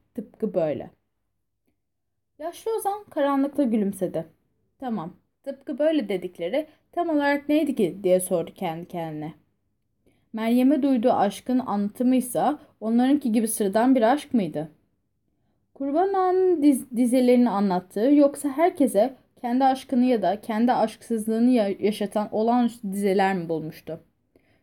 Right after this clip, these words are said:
Yoksa adamlar gerçekten koşuklarını tam böyle, yani az önce işittikleri gibi olması gerektiğini mi söylemek istiyorlardı? Ne olursa olsun, Kurban, Kurban Ağa'nın babası Meryem Bacı'yı Kurban Ağa için Meryem Bacı'nın babasını istediğini,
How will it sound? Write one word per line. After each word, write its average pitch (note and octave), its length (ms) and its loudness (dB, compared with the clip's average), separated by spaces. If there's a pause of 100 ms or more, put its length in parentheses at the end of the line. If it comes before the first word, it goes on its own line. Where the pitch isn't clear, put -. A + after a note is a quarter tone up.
(120)
Yoksa F#4+ 320 -4
adamlar C4+ 420 4
gerçekten D4 720 0
koşuklarını A3 600 -2
tam A#3+ 300 2
böyle, A3 420 0 (260)
yani B3+ 280 -4
az C#4+ 180 0
önce B3 200 2
işittikleri A#3+ 580 -4
gibi G3+ 160 -4
olması A3 420 -2
gerektiğini G#3+ 460 0
mi A#3 60 2
söylemek F3 480 -4
istiyorlardı? D#3+ 800 -6 (640)
Ne B3+ 140 -4
olursa E3 400 -2
olsun, A#3+ 520 -4 (280)
Kurban, A3+ 520 0 (200)
Kurban A3 340 2
Ağa'nın F3 340 0
babası F3 600 0 (320)
Meryem G#3 500 2
Bacı'yı F#3 380 0
Kurban A3 360 4
Ağa F3 200 2
için B3 380 -2
Meryem G3+ 400 2
Bacı'nın F#3+ 360 0
babasını F3+ 440 -2
istediğini, E3 840 -4